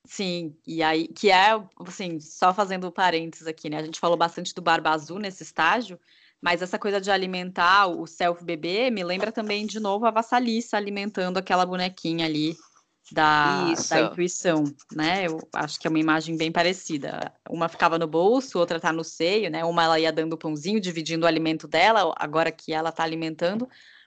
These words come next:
Speaker 1: mas a imagem é bem parecida. Então, ficamos por aqui. E a gente se encontra pro próximo estágio
Speaker 2: O
Speaker 1: de
Speaker 2: sexto estágio, né?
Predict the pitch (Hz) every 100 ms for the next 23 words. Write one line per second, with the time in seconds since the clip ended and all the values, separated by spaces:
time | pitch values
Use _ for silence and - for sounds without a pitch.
0 | - 170 170 175 170 180 185 190 180 190
1 | 196 226 - 180 151 151 _ _ _ _
2 | _ _ _ _ _ _ 170 175 180 180
3 | 208 254 269 247 254 240 - 254 269 -
4 | 240 269 - _ _ _ _ - - _
5 | - 190 185 185 190 196 202 190 - 196
6 | 202 233 226 220 220 254 233 247 240 214
7 | 220 233 226 240 277 233 - 226 185 185
8 | 185 190 190 _ _ _ _ 147 156 170
9 | 151 156 202 151 135 117 127 131 127 147